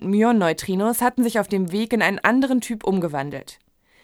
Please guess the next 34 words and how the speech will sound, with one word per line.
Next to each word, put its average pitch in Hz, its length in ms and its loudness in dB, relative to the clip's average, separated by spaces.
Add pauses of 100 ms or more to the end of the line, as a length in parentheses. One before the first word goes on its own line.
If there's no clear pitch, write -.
(240)
In 214 160 0
Kanada 214 420 4
passierte 262 420 0
das 233 180 0
Gleiche 220 380 0
der 220 120 0
Forschergruppe 196 640 -4
um 220 100 0
MacDonald, 226 680 -2
allerdings 196 420 0
mit 214 140 0
Elektron-Neutrinos, 190 1300 -2
die 202 100 -6
in 208 100 0
der 220 140 2
Sonne 185 260 2
entstehen. - 600 -10 (480)
Zweitausendeins 262 800 0
konnten 214 320 0
die 208 120 0
Wissenschaftler 262 640 0
mit 220 120 2
dem 190 120 0
Sudbury 214 580 0
Neutrino 214 560 0
Observatory 170 680 -2
nachweisen, 190 840 0
dass 220 200 -2
diese 262 240 0
Neutrinos 240 520 2
ebenfalls 247 640 -2
Oszillationen 180 840 -2
unterworfen 180 600 -2
sind. - 380 -16